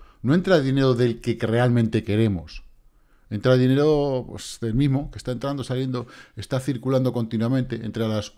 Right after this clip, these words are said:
entre las stablecoins, Bitcoin, Ethereum, stablecoins, Bitcoin, eh, altcoins, stablecoins, ¿vale?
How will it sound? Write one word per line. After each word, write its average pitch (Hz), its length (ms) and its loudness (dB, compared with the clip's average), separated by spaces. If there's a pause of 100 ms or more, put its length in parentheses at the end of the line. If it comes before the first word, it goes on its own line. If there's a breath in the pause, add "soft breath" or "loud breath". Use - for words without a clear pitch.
(100)
entre 113 420 -4
las 110 160 -4
stablecoins, 117 680 0 (280 loud breath)
Bitcoin, 120 500 0
Ethereum, 113 440 0
stablecoins, 113 720 -2 (300 loud breath)
Bitcoin, 113 500 0 (380)
eh, 123 180 -8
altcoins, 117 640 -2
stablecoins, 120 760 0 (680)
¿vale? 107 240 -10